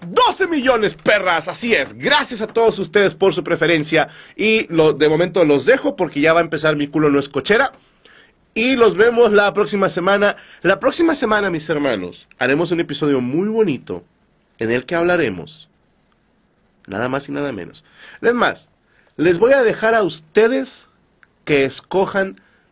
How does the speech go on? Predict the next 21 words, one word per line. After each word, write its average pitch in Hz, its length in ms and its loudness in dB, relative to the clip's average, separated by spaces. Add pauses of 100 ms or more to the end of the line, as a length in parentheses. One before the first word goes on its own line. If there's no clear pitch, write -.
de 131 240 -2
qué 165 160 -6
quieren 170 400 -2
que 135 220 -2
hable. 95 400 -4 (960)
Tengo 226 380 0
tres - 560 2
opciones, 160 840 -2
porque 143 420 0
ya 147 140 2
preparé 170 320 0
como 175 220 0
cinco 160 300 -2
episodios, 151 540 -2
en 107 100 -6
estas 110 180 -10
vacaciones 113 440 -4
se 117 60 -4
han 110 80 -4
dado 110 180 0
movido. 95 400 -2